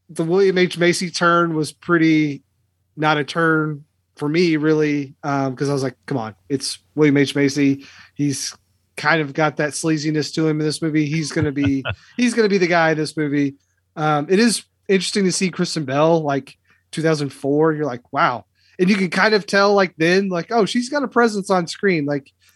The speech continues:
Speaker 1: she, you know, if I saw this movie in two thousand four, I'd be like, "Okay, that girl's going somewhere." Um, and she does. Um, but overall, this is a great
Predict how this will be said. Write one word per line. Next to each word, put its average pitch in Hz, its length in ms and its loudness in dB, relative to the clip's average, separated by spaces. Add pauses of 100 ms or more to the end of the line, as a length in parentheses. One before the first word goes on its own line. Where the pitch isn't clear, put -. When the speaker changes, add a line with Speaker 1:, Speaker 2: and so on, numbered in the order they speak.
(400)
Speaker 1:
she, 240 540 -2 (320)
you 190 140 0
know, 160 100 2
if - 80 -2
I 220 80 4
saw 247 160 2
this 196 100 0
movie 208 160 0
in 190 60 0
two 202 100 -4
thousand 185 280 0
four, 196 200 2
I'd 165 60 -2
be 147 80 -2
like, 143 140 -4
"Okay, 160 340 0 (400)
that 240 80 -8
girl's 269 200 2
going 165 540 2
somewhere." 143 580 -2 (140)
Um, 139 420 -4
and 175 140 -4
she 175 80 -2
does. 160 400 2 (600)
Um, 190 460 2 (960)
but 196 180 0
overall, 247 480 2
this 180 180 -2
is 175 60 -4
a 175 60 -2
great 180 300 0